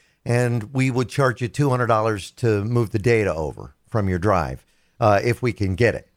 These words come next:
And so she said, "Well, let me think about it because, you know, this pandemic has cut back hours. Some people can't afford that right now." So, uh, she was at work and she was telling Gloria this. Gloria said, "Well, why,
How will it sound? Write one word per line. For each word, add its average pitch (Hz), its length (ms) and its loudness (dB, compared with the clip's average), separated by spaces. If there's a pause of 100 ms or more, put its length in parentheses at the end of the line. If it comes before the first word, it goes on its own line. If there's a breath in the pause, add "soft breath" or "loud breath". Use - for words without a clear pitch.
(720)
And 123 280 -2
so 127 360 2
she 120 200 -6
said, 151 200 -2
"Well, 165 380 -2
let 175 140 0
me 196 80 0
think 160 240 -2
about 98 240 2
it - 120 -2
because, 113 400 -2
you 123 80 0
know, 117 120 2
this 113 180 -4
pandemic 101 580 0
has 101 120 -8
cut 110 220 -2
back 98 220 0
hours. 104 360 0
Some 95 140 -8
people 92 220 -8
can't 95 240 -2
afford 127 480 -4
that 123 300 -2 (460 loud breath)
right 123 220 4
now." 127 240 0
So, 131 400 0 (360)
uh, 131 120 4
she 180 140 -2
was 156 120 -2
at 143 80 -2
work 226 260 2
and 110 80 -12
she 110 80 -8
was 117 80 -8
telling 117 240 0
Gloria 143 240 0
this. 107 100 -2
Gloria 135 220 -2
said, 127 160 -6
"Well, 110 100 -4
why, 131 180 0